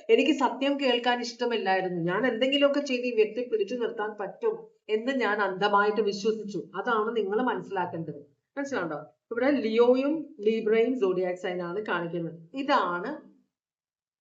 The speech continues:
ഇന്നത്തെ റീഡിംഗ്. എനിക്കൊരു റിക്വസ്റ്റ് വന്നതിനനുസരിച്ചുള്ള റീഡിംഗ് ആണിത്. അപ്പൊ ഇതോടുകൂടി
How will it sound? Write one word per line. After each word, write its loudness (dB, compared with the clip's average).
ഇന്നത്തെ -2
റീഡിംഗ്. 2
എനിക്കൊരു 2
റിക്വസ്റ്റ് -2
വന്നതിനനുസരിച്ചുള്ള -2
റീഡിംഗ് -2
ആണിത്. -2
അപ്പൊ -6
ഇതോടുകൂടി 6